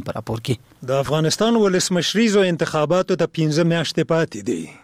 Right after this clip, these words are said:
Speaker 2: خو د انتخاباتو څارونکي بنسټونه انتقاد کوي چې د انتخاباتو خپلواک کمیسیون د ولسمشریزو انتخاباتو د عملیاتي پلان په برخه کې هیڅ پرمختګ نه دی کړی. د افغانستان د آزادو او عادلانه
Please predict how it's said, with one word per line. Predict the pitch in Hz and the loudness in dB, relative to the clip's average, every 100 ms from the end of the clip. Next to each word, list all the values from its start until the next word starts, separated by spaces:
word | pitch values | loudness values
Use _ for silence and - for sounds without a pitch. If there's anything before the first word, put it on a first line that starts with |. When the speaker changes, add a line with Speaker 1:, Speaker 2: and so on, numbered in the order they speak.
| - | -2
Speaker 2:
خو | 151 | 0
د | 156 | 2
انتخاباتو | 147 151 170 160 220 214 190 | 0 -2 0 0 0 0 -2
څارونکي | 165 160 214 233 214 170 | 0 2 4 4 2 0
بنسټونه | 165 165 143 180 175 160 | 2 0 0 2 2 0
انتقاد | 147 143 147 151 - | 0 0 -2 -2 0
کوي | 147 151 | 0 0
چې | 151 147 - 147 | 0 -2 0 -2
د | 156 | 0
انتخاباتو | 165 160 170 240 220 | 0 0 2 0 -2
خپلواک | - 190 180 202 - | -2 0 2 2 0
کمیسیون | 180 175 - 190 175 | 0 0 0 0 2
د | 160 | 2
ولسمشریزو | 156 - 165 151 - 220 196 180 | 2 0 0 -2 2 2 4 2
انتخاباتو | 160 160 143 147 185 180 170 151 | 0 0 0 2 2 2 -2 0
د | 139 | 0
عملیاتي | 170 160 165 160 277 220 | 0 2 2 2 0 0
پلان | 196 214 185 | 2 2 2
په | 160 | 0
برخه | 190 - 131 - | 0 -2 -6 -8
کې | 92 82 - | -14 -8 -2
هیڅ | 262 - - | -2 -2 0
پرمختګ | 175 156 151 - 190 147 170 | 0 0 -2 0 0 2 0
نه | 160 | 0
دی | 92 - | -4 -6
کړی. | 95 82 - - _ _ _ 147 | -8 -8 -14 -20 _ _ _ -2
د | 135 | 2
افغانستان | 139 170 151 220 233 | 2 2 2 2 2
د | 214 180 | 2 2
آزادو | 165 202 196 202 185 165 | 2 2 4 2 4 0
او | 139 139 | 0 0
عادلانه | 156 160 156 175 208 | 2 2 2 2 2